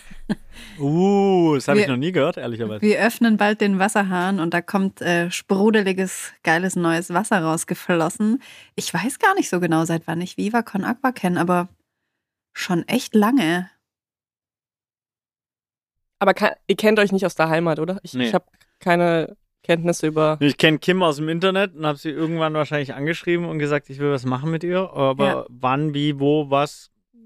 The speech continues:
Speaker 1: verschwimmt.
Speaker 2: Ich glaub, so die ersten Berührungspunkte waren zweitausendeinundzwanzig mit dem M-T-V-Projekt.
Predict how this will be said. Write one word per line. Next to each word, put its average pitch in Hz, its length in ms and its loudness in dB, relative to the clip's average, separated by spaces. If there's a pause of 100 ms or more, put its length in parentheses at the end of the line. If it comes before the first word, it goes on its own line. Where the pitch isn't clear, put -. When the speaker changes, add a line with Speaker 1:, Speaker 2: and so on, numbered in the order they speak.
(520)
Speaker 1:
verschwimmt. 139 680 -2 (840)
Speaker 2:
Ich 214 160 -4
glaub, 208 280 2
so - 280 0 (120)
die 214 220 2
ersten 214 320 2
Berührungspunkte 240 960 0
waren 214 520 2
zweitausendeinundzwanzig 202 2750 0
mit 226 240 -2
dem 202 480 0
M-T-V-Projekt. 208 1300 0